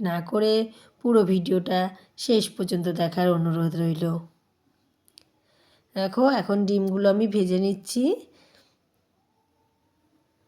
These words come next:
আর এইদিকে আমি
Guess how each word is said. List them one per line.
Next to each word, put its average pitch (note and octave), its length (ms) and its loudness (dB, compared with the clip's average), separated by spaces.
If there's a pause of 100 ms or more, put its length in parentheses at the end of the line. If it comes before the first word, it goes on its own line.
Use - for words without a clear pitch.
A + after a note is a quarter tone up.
(1500)
আর F3+ 120 -4
এইদিকে F3+ 440 -2
আমি A#3+ 200 0